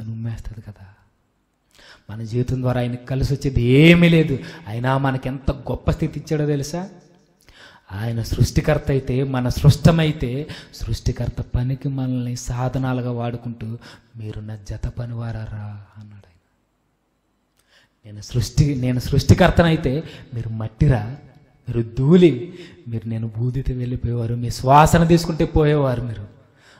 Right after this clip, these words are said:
అలాంటి మిమ్మల్ని, నా పనికే కదా మిమ్మల్ని వాడుకునేది.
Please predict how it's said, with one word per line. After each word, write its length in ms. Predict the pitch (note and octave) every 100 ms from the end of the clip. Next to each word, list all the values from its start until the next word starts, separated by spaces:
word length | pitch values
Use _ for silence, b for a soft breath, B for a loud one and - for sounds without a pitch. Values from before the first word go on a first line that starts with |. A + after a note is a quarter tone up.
| -
అలాంటి 320 | G#2+ A#2 A2+
మిమ్మల్ని, 420 | B2 A#2 A#2 A2+ A#2 B B -
నా 220 | G2+ G2+
పనికే 420 | G2+ A2 G#2+ A#2
కదా 200 | G#2 G2+
మిమ్మల్ని 360 | G#2+ G#2 G#2 G#2
వాడుకునేది. 560 | G#2+ A2 G#2+ G#2 G#2